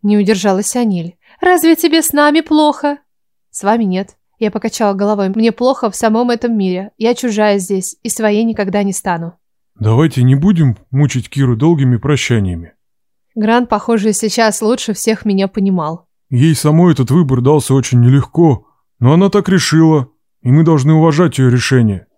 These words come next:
Speaker 1: Первым подошел ко мне и стиснул чуть ли не в медвежьих объятиях.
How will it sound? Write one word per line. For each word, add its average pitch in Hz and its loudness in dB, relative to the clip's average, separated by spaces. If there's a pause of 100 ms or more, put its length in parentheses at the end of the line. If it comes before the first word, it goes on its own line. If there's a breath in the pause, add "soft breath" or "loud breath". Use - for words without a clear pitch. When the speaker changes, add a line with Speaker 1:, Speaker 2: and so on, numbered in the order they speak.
(140)
Speaker 1:
Первым 262 2
подошел 220 0
ко 220 -2
мне 233 0
и - 2
стиснул 226 -4
чуть 208 -6
ли 202 0
не 202 0
в 170 -4
медвежьих 202 -2
объятиях. 180 -6